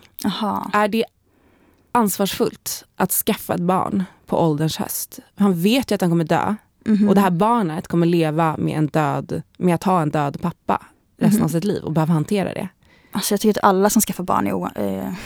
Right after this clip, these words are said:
Speaker 1: <laughs> oansvarsfulla, liksom.
Speaker 2: <laughs> Sant.
Speaker 1: Men, eh,
Speaker 2: För de har en jättefin relation,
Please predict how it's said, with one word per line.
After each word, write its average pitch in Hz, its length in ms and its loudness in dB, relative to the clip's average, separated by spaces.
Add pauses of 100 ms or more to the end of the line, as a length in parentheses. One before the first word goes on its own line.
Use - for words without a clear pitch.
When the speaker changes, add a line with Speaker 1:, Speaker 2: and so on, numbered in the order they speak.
Speaker 1:
<laughs> 208 280 2
oansvarsfulla, 220 680 6
liksom. - 360 -6
Speaker 2:
<laughs> - 40 -14
Sant. - 160 -4 (640)
Speaker 1:
Men, 190 560 2
eh, 190 460 -2 (1800)
Speaker 2:
För - 180 -2
de 240 120 4
har 233 60 4
en 233 60 2
jättefin 233 420 0
relation, 202 640 0